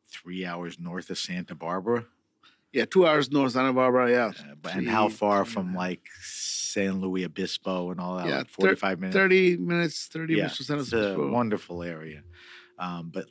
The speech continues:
Speaker 1: like you said before, it's, <laughs> there are parts that are, you know, very isolated. All right, so let's talk about the varietals. Um, you know, to, to make wine, you have to grow grapes.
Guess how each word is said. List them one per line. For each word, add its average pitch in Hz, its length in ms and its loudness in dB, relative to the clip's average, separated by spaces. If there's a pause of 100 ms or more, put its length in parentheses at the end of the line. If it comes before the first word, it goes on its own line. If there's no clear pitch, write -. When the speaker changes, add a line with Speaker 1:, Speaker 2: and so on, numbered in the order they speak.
Speaker 1:
like 101 260 -2
you 98 80 -4
said 92 340 0
before, 87 480 -8
it's, - 800 -14 (260)
<laughs> - 260 -20
there 107 120 2
are 98 60 0
parts - 400 -2
that 92 160 -4
are, 85 320 -10
you 92 180 -4
know, 87 120 -4
very 85 300 -6
isolated. 80 640 -16 (520)
All 110 80 2
right, 95 100 0 (240)
so 127 400 2 (380)
let's 143 240 0
talk 202 340 -2
about 117 300 0
the 98 100 -2
varietals. 87 1040 -4 (180)
Um, 87 640 -10
you 101 140 -8
know, 92 240 -4
to, 87 320 -8 (120)
to 87 360 -8
make 107 260 0
wine, 90 480 -4
you 87 80 -6
have 87 200 -8
to - 60 -18
grow 87 240 -8
grapes. 80 560 -14